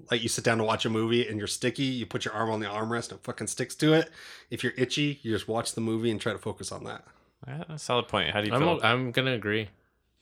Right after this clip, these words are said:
Speaker 3: I feel like, you know, there's things I could do that would make me feel better about being itchy, you know, putting on lotion, doing things. But sticky, I would just end up, like, scalding my skin trying to wash off the stick.
Speaker 1: Yeah.
Speaker 3: Yeah.
Speaker 2: So that was a bad question, Rebecca, because we figured it out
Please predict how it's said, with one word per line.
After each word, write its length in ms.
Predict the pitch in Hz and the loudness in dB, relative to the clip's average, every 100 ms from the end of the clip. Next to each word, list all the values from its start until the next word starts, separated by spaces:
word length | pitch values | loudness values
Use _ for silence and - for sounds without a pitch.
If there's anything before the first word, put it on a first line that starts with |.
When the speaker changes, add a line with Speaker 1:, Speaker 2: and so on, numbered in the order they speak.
| _ _ | _ _
Speaker 3:
I 120 | - 104 | -4 -2
feel 180 | 131 | 2
like, 340 | 117 101 - - _ _ _ _ _ _ _ _ - | 2 2 -2 -18 _ _ _ _ _ _ _ _ -6
you 80 | 110 | 0
know, 140 | 120 | 0
there's 240 | 113 110 - | 4 2 2
things 260 | 143 135 | 2 2
I 80 | 123 | 2
could 160 | - 98 | 0 0
do 120 | 110 | 2
that 100 | 110 | 2
would 160 | 104 95 | 0 0
make 280 | 92 95 | -2 0
me 120 | 131 120 | -4 -2
feel 200 | 139 127 | 0 0
better 300 | 127 127 131 | 0 0 0
about 240 | 127 127 | 0 -2
being 180 | 131 127 | -2 -2
itchy, 280 | 127 - 127 | -4 -4 -4
you 100 | 117 | -4
know, 60 | |
putting 200 | 104 95 85 | -4 -6 -6
on 100 | 90 | -2
lotion, 400 | 104 101 110 101 | -2 -2 -4 -4
doing 220 | 95 95 | -6 -6
things. 680 | 104 101 98 101 101 - - - - - - | -6 -4 -4 -6 -8 -12 -16 -20 -20 -20 -12
But 100 | 110 | -6
sticky, 720 | - - 120 117 101 98 90 _ _ - | -4 0 0 0 0 0 -2 _ _ -2
I 120 | 110 | 2
would 100 | 101 | 2
just 160 | 98 98 | 0 -2
end 140 | 101 | -2
up, 60 | 95 | -2
like, 160 | 87 | -2
scalding 440 | - - 92 95 95 | -4 0 0 0 -4
my 100 | 87 | -6
skin 400 | - - 95 98 | -4 0 0 0
trying 200 | 95 87 | -4 -4
to 60 | |
wash 260 | 87 90 87 | 0 0 0
off 180 | 90 - | -4 -6
the 60 | |
stick. 460 | - - 92 110 - | -10 -2 -2 -4 -4
Speaker 1:
Yeah. 220 | 107 95 85 _ - | 0 0 -2 _ -16
Speaker 3:
Yeah. 160 | - - _ _ _ _ - | -16 -16 _ _ _ _ -2
Speaker 2:
So 260 | - 113 | 4 6
that 100 | 117 | 8
was 140 | 135 117 | 6 4
a 40 | |
bad 220 | 101 101 | 4 4
question, 340 | 101 104 - 131 | 4 0 2 0
Rebecca, 380 | 135 143 151 120 | 4 4 4 0
because 240 | 101 98 | -2 -4
we 80 | 101 | -4
figured 300 | - 110 107 | -2 0 2
it 80 | 101 | 4
out 240 | 95 - | 2 0